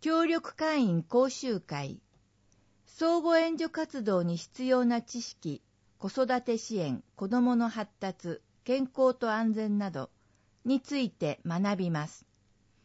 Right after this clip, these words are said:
日時、九月十九日水曜、二十八日金曜、十月二日火曜、十日水曜、十二日金曜、十六日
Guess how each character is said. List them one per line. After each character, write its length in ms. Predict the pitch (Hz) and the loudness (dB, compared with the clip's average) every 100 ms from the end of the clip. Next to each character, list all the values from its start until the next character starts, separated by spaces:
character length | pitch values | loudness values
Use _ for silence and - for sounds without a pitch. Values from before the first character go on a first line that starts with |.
| _ _ | _ _
日 360 | 285 262 247 165 | -4 0 -2 -2
時、 240 | 151 - _ _ _ _ _ | -6 -8 _ _ _ _ _
九 120 | 330 | -4
月 300 | 330 320 226 | 0 0 0
十 280 | 185 277 262 | -2 -2 -2
九 140 | 202 254 | -2 2
日 380 | 214 160 160 | 2 0 -8
水 340 | 151 214 214 208 | -4 -2 0 0
曜、 400 | 196 156 127 - _ _ | 2 0 -2 -8 _ _
二 180 | 240 302 | 0 0
十 240 | 302 269 | 0 0
八 320 | 208 190 185 208 | 0 -4 -2 0
日 480 | 202 - 180 180 _ | 0 -2 -8 -8 _
金 320 | - 226 220 | 2 4 6
曜、 380 | 208 190 151 135 _ _ _ _ 208 | 4 2 0 -4 _ _ _ _ -6
十 280 | 220 294 | 0 0
月 320 | 294 294 277 277 | 2 0 -2 -6
二 260 | - - | -10 -12
日 240 | - 233 - | -4 -4 -4
火 160 | - 208 | -8 -2
曜、 440 | 196 202 165 131 _ _ _ _ _ | 2 2 0 -2 _ _ _ _ _
十 240 | 269 285 | 4 4
日 300 | 269 254 233 _ | 0 -2 -2 _
水 460 | - - 220 220 208 | -20 -2 0 0 2
曜、 380 | 185 151 131 _ _ _ _ | 2 0 -2 _ _ _ _
十 280 | 196 233 302 | -6 -2 0
二 140 | 302 285 | 2 2
日 480 | 277 247 - 240 _ _ | 2 0 -6 -8 _ _
金 320 | - 226 226 | 2 4 6
曜、 400 | 214 185 151 131 _ _ _ _ - | 4 2 0 -4 _ _ _ _ -14
十 280 | 214 269 302 | -4 0 4
六 300 | 294 - 285 | 4 2 0
日 420 | 262 247 233 | 0 0 -6